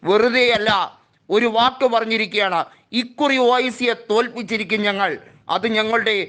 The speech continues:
ഏറ്റവും വലിയ ചിരകാല അഭിലാഷമാണ്, വർഗീയതയുടെ ഒരു രീതിയിലുള്ള വിഷവും ഇവിടെ തീണ്ടാൻ അനുവദിക്കില്ല" എന്ന് പറഞ്ഞുകൊണ്ടുള്ള അസറുദ്ദീൻ്റെ വാക്കുകൾ ശ്രവിക്കുകയാണ്.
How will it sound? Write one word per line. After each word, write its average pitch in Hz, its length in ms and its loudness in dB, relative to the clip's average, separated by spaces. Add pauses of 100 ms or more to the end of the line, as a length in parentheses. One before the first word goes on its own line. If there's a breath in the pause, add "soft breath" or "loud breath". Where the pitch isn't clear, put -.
(360 loud breath)
ഏറ്റവും 254 460 0
വലിയ 220 160 0 (160)
ചിരകാല 240 480 0 (180)
അഭിലാഷമാണ്, 214 760 0 (480 soft breath)
വർഗീയതയുടെ 226 760 2 (420 soft breath)
ഒരു 277 180 2
രീതിയിലുള്ള 254 460 2 (120)
വിഷവും 220 380 2 (360 loud breath)
ഇവിടെ 233 220 2 (380)
തീണ്ടാൻ 233 520 0
അനുവദിക്കില്ല" 247 600 -2 (220)
എന്ന് 226 140 -2 (160)
പറഞ്ഞുകൊണ്ടുള്ള 226 760 2 (240)
അസറുദ്ദീൻ്റെ 220 680 -2 (120)
വാക്കുകൾ 196 500 0 (520 soft breath)
ശ്രവിക്കുകയാണ്. 226 840 -2